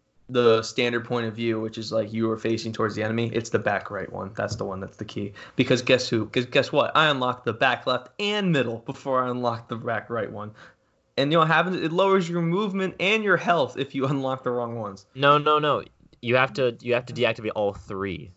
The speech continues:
Speaker 2: Or
Speaker 1: No, you
Speaker 2: wait,
Speaker 1: don't.
Speaker 2: wait.
Speaker 1: No,
Speaker 2: Oh,
Speaker 1: you
Speaker 2: is
Speaker 1: don't.
Speaker 2: it
Speaker 1: It's just the
Speaker 2: just
Speaker 1: one.
Speaker 2: Oh,
Speaker 1: It's
Speaker 2: it
Speaker 1: just
Speaker 2: is
Speaker 1: the
Speaker 2: just the
Speaker 1: one.
Speaker 2: one? Oh, I did the exact same thing then. <laughs>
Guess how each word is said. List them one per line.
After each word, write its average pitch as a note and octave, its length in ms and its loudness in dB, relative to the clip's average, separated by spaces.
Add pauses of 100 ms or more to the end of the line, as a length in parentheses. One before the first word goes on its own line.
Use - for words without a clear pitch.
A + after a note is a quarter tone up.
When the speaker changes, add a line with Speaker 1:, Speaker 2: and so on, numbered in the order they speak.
(420)
Speaker 2:
Or C3 140 6
Speaker 1:
No, C#3+ 60 10
you E3+ 80 10
Speaker 2:
wait, F#3 60 2
Speaker 1:
don't. G#3+ 100 6
Speaker 2:
wait. - 200 6 (320)
Speaker 1:
No, D#3 60 4
Speaker 2:
Oh, E3+ 60 10
Speaker 1:
you E3+ 40 6
Speaker 2:
is E3 60 6
Speaker 1:
don't. G3 100 8
Speaker 2:
it - 40 6
Speaker 1:
It's - 80 -2
just C#3 100 2
the D3 60 4
Speaker 2:
just D3+ 100 2
Speaker 1:
one. D3+ 240 2 (360)
Speaker 2:
Oh, C#3+ 100 4
Speaker 1:
It's C3+ 80 2
Speaker 2:
it - 20 0
Speaker 1:
just C3 100 2
Speaker 2:
is C#3+ 60 -6
Speaker 1:
the E3 60 2
Speaker 2:
just D#3 160 2
the D3 80 -2
Speaker 1:
one. C3+ 300 2
Speaker 2:
one? F3 80 -10 (100)
Oh, C#3 120 4
I B2+ 100 6
did D3 140 -4
the C#3 100 -2
exact A2+ 340 -2
same A2 220 -6
thing C3 260 -4
then. G2+ 140 -2 (400)
<laughs> - 40 -20